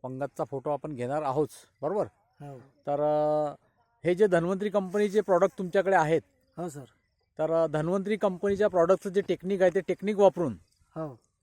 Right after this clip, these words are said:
Speaker 1: तुम्हाला या तूर पिकावर कशा कशा प्रकारे रिझल्ट आला, कशी कशी ट्रीटमेंट केली तुम्ही, त्याबद्दल माहिती सांगा.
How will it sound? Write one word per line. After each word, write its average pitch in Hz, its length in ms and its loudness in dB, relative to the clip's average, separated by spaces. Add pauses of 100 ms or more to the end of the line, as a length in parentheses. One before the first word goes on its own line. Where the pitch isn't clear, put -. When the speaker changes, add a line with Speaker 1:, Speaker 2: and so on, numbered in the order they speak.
(280)
Speaker 1:
तुम्हाला 190 340 4
या 208 180 4
तूर 208 320 -2
पिकावर 190 360 6 (1000)
कशा 190 200 4
कशा 208 220 0
प्रकारे 208 380 2
रिझल्ट 190 320 2
आला, 185 240 2 (140)
कशी 185 160 2
कशी 208 200 2
ट्रीटमेंट 190 440 -4
केली 196 180 0
तुम्ही, 180 320 -6 (680)
त्याबद्दल 196 400 2
माहिती 170 320 0
सांगा. 127 240 -8